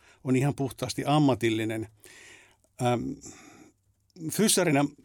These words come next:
silloin kun mä tein Oulussa töitä, mä olin se lääkärikeskuksessa, jossa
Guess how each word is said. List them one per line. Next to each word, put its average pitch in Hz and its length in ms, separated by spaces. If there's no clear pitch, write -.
silloin 185 220
kun 185 100
mä 160 320
tein 147 180
Oulussa 143 340
töitä, 117 300
mä 104 60
olin 143 180
se 156 120
lääkärikeskuksessa, 135 1000
jossa 123 340